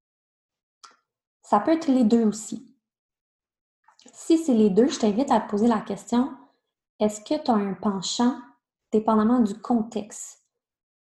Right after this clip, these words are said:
dans lequel, euh, tu es placé ? Donc, est-ce que tu as davantage, par exemple, un but de performance quand tu es dans les sports, mais davantage un but de maîtrise quand tu es au travail ?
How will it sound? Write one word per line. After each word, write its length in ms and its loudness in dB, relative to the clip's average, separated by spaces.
dans 140 -4
lequel, 580 -4
euh, 300 -8
tu 80 -6
es 20 -4
placé ? 560 -8
Donc, 180 -8
est-ce 200 -6
que 300 -2
tu 80 -4
as 40 0
davantage, 760 -4
par 140 -10
exemple, 340 -8
un 80 -10
but 160 -12
de 60 -20
performance 720 -6
quand 140 -8
tu 80 -6
es 20 -4
dans 140 -6
les 120 0
sports, 480 2
mais 140 2
davantage 540 -2
un 60 -2
but 160 -4
de 60 2
maîtrise 440 -2
quand 140 -2
tu 80 2
es 20 4
au 80 4
travail ? 420 -10